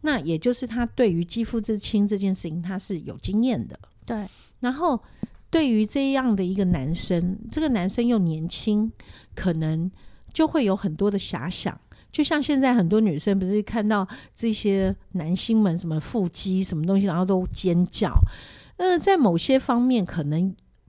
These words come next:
Speaker 1: 不是说一定想怎么样，但是就是一种，呃，渴望，大概是这样。
Speaker 2: 嗯。
Speaker 1: 所以
Speaker 2: 嗯。
Speaker 1: 甄嬛在那个时候可能就已经产生了这样子的某一些渴望，因为对自己的先生的不满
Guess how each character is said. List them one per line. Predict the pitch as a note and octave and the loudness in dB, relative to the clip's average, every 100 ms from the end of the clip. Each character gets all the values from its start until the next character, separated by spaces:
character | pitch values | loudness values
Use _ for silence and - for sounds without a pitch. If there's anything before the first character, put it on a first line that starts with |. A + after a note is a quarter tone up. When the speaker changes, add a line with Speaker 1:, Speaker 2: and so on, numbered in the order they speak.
| _ | _
Speaker 1:
不 | G3+ | 2
是 | A#3 D#4+ | 2 2
说 | A#3+ A#3+ | 2 0
一 | B3 F3+ | 0 -2
定 | A#3 G#3 | 2 2
想 | - E3 F3 | 2 -2 -2
怎 | - | -2
么 | C3 | -2
样， | E3 E3+ | -2 -2
但 | E3+ | -2
是 | A3 - | -4 -2
就 | G3 | -2
是 | G#3 G#3+ | -2 0
一 | F#3 | -2
种， | E3+ D3 - - - - - | -2 -6 -6 -18 -20 -20 -8
呃， | - | -4
渴 | E3 - - C#3 | -2 0 0 0
望， | C#3+ G#3+ F#3 - - _ - | 2 2 2 -6 -20 _ -6
大 | - | 0
概 | A#3 A3 | 2 2
是 | G#3+ | 0
这 | G#3+ | -2
样。 | - - | -4 -6
Speaker 2:
嗯。 | |
Speaker 1:
所 | - D#4 | -4 -2
以 | D#4+ - | -2 -2
Speaker 2:
嗯。 | A#3 A3 | -2 4
Speaker 1:
甄 | C#4 D4 | 4 4
嬛 | C4+ F#3 | 2 2
在 | A3+ | 2
那 | G#3 | 4
个 | G#3 | 4
时 | F3 - | 2 0
候 | D#3+ | -2
可 | - D3+ | -2 -4
能 | C#3+ | -2
就 | E3+ A#3+ | 0 2
已 | D#3 | 2
经 | E3 | -2
产 | F3+ - | -4 -6
生 | - D#3+ | -4 -2
了 | D#3+ | -2
这 | D3 - | -2 -2
样 | G3+ F3 | 0 0
子 | D#3 | -2
的 | D3 | -4
某 | D3 D3 A#2 | -2 -2 -2
一 | F3 | -2
些 | - A#3+ | 0 -2
渴 | - - | -4 -6
望， | C#3+ D3 - - | -2 -4 -6 -6
因 | - | 4
为 | B3+ | 4
对 | B3 B3 | 6 4
自 | - | 2
己 | A3+ | -4
的 | D3 | -2
先 | C#3 - F#3+ | -2 0 0
生 | G3 F#3+ | 2 2
的 | |
不 | F3 G3 | 2 2
满 | F#3 | 0